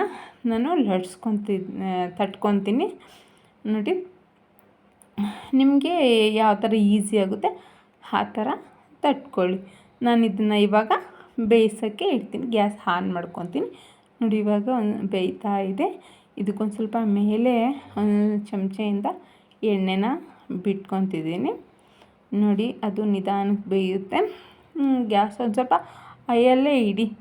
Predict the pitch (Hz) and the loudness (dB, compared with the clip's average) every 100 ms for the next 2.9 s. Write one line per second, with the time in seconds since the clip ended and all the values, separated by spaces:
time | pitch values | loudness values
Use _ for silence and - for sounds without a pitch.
0 | - - 208 214 208 214 214 208 214 226 | -20 -10 -4 -2 0 -2 -4 -2 -2 0
1 | 220 208 - - _ _ - 220 214 202 | -2 -4 -8 -20 _ _ -4 0 0 2
2 | 208 208 208 185 202 214 208 - | 4 2 0 -2 -2 -2 -6 -8